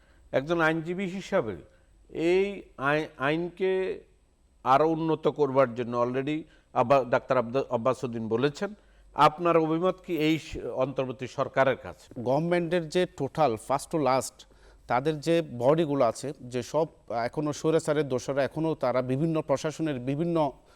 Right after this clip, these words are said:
Speaker 2: অঙ্গে, মানে, ওরা এখনও অবস্থান করছেন। ওনারাই চাচ্ছেন যে এই সরকারকে বিব্রত অবস্থায় ফেলার জন্য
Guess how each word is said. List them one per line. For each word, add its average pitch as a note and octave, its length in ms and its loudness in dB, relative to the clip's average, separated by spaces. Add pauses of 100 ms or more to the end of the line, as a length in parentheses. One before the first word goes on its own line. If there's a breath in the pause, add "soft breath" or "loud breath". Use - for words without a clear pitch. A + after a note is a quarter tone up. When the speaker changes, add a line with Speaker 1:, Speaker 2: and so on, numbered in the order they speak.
(220 soft breath)
Speaker 2:
অঙ্গে, C3 400 4
মানে, C3 400 -4 (140)
ওরা B2+ 240 -2
এখনও C#3 240 -2
অবস্থান A#2+ 320 -6
করছেন। A2+ 360 -12 (560 loud breath)
ওনারাই F#3+ 500 4 (340)
চাচ্ছেন E3+ 420 2
যে E3+ 240 4 (140)
এই D#3 120 4
সরকারকে F3+ 500 0
বিব্রত C#3 420 0
অবস্থায় E3 480 -2
ফেলার E3 280 2
জন্য E3+ 280 0